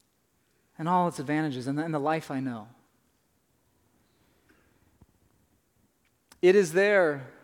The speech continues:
um, at the correspondence, awaiting the correspondence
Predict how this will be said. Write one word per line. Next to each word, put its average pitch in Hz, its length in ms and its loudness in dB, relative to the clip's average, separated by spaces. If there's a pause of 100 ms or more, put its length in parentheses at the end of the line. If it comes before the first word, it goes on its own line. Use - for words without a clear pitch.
(360)
um, 160 340 -14 (2250)
at 165 160 -2
the 151 440 2
correspondence, 175 800 -2
awaiting 165 380 -2
the 151 60 -6
correspondence 160 1080 -6